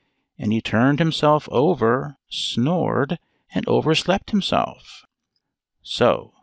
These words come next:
the first day of the new year opened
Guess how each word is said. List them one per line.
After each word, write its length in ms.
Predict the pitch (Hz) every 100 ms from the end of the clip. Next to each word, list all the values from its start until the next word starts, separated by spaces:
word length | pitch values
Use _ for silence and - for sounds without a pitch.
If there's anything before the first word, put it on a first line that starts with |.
| _ _ _ -
the 120 | -
first 500 | - 101 143 - -
day 280 | 117 143 160
of 120 | 131
the 80 | 113
new 200 | 131 156
year 420 | 135 156 151 151
opened 600 | 127 - 117 90 82 -